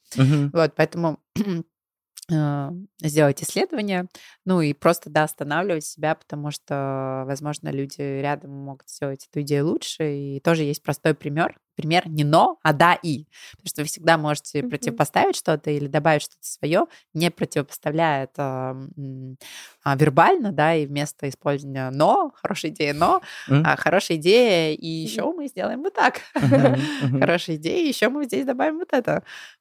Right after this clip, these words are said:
Speaker 2: Ну, ну, в общем.
Speaker 1: А, мы с тобой в прошлый раз записывали
Speaker 2: Мгм.
Speaker 1: подкаст, виделись, когда ты ещё не запускала курс по креативному лидерству,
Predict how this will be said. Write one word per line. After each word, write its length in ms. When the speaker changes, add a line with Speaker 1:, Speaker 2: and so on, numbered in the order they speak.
Speaker 2:
Ну, 220
ну, 140
в 40
общем. 460
Speaker 1:
А, 340
мы 160
с 60
тобой 180
в 80
прошлый 280
раз 100
записывали 420
Speaker 2:
Мгм. 0
Speaker 1:
подкаст, 500
виделись, 560
когда 280
ты 160
ещё 240
не 140
запускала 500
курс 360
по 300
креативному 480
лидерству, 600